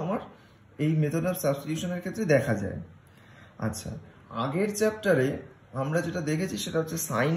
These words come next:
x বা cos x এর integration কিন্তু আমাদের direct ফর্মুলার মধ্যে ছিল, তাই ওগুলো করতে আমাদের কোনো problem হয়নি। কিন্তু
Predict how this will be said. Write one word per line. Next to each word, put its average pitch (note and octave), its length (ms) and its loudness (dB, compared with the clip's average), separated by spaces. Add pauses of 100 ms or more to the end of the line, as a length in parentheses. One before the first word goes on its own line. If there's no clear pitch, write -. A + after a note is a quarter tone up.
(140)
x - 20 -8 (300)
বা C3 100 4 (140)
cos C3 180 -2 (120)
x - 40 -10 (160)
এর F#3+ 80 -4 (460)
integration F3 480 -2 (100)
কিন্তু G3 200 -2 (120)
আমাদের D#3 220 -2 (120)
direct C#3+ 380 6
ফর্মুলার D3+ 520 2
মধ্যে E3 200 -2 (160)
ছিল, D#3 200 2 (460)
তাই D#3+ 220 2
ওগুলো E3+ 200 2 (100)
করতে D#3+ 200 -2 (100)
আমাদের E3+ 260 0
কোনো F#3+ 120 0 (100)
problem C#3 420 4
হয়নি। G2+ 260 -2 (640)
কিন্তু G3 380 2